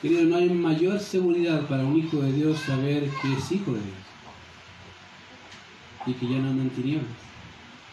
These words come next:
porque la luz ha llegado a sus ojos. La pregunta es si la luz está en tus ojos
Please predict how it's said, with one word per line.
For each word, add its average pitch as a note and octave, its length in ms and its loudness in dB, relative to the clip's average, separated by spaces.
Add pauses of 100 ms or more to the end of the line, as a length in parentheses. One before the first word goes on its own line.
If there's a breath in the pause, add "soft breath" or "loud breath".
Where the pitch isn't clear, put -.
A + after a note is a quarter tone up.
(840)
porque B2 260 -6
la B2 100 -2
luz E3 360 0
ha D3+ 140 -2
llegado C3 340 -2
a B2+ 40 -4
sus - 220 -8
ojos. - 140 -10 (3000)
La C#3 60 -2
pregunta F3+ 400 2
es G3 280 2
si D#3+ 220 0 (960)
la B2 80 -2
luz D#3+ 300 2
está D3+ 220 -2
en D3+ 120 -2
tus B2+ 180 -4
ojos - 160 -4